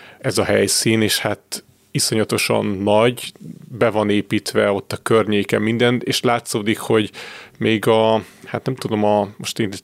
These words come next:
templomnak fogom nevezni, de hogy még azon kívül is ilyen stadionszerű épületek vannak, ilyen lelátók, ahol gondolom, amikor,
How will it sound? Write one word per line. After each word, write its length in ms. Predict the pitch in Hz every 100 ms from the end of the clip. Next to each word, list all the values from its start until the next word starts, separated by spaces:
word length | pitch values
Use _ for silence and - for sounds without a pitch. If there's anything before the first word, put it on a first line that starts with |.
| -
templomnak 460 | 117 113 107 104
fogom 320 | - 110 104
nevezni, 420 | 104 104 117 113 120
de 100 | 113
hogy 140 | 117
még 180 | 110 113
azon 280 | 120 117 107
kívül 420 | - 117 104 110
is 240 | 110 -
ilyen 320 | 113 110 110 98 - - -
stadionszerű 760 | - 131 113 110 104 - 107
épületek 640 | 110 117 113 107 110 101
vannak, 360 | 120 107 104 -
ilyen 160 | 107
lelátók, 640 | 107 113 110 104 - 117 104
ahol 260 | 110 107 104
gondolom, 480 | 107 107 104 107
amikor, 500 | 104 101 - 110 104